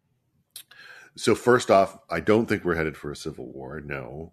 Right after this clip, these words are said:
But I do think that we are in a cultural civil war and have been for a long time,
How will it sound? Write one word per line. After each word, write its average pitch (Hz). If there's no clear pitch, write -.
But 85
I 82
do 104
think 92
that 80
we 80
are 80
in 87
a 82
cultural 73
civil 69
war 69
and 69
have 71
been 69
for 69
a 69
long 69
time, 76